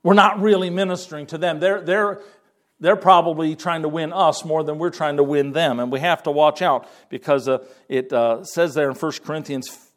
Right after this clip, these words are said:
fifteen thirty-three, "Evil communications corrupt good manners." Uh, evil associations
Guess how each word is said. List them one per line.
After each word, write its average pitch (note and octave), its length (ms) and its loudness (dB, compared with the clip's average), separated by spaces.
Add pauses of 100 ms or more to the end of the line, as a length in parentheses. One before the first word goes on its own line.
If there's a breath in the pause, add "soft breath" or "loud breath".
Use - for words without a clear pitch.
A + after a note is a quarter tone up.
fifteen E3 520 -10
thirty-three, D3 600 -6 (240 loud breath)
"Evil F#3 380 0
communications D#3 1300 -4
corrupt E3 520 -2
good D3+ 220 -4
manners." D3+ 680 -8 (2250 soft breath)
Uh, C#3+ 320 8
evil G#3+ 400 6
associations F#3+ 1300 2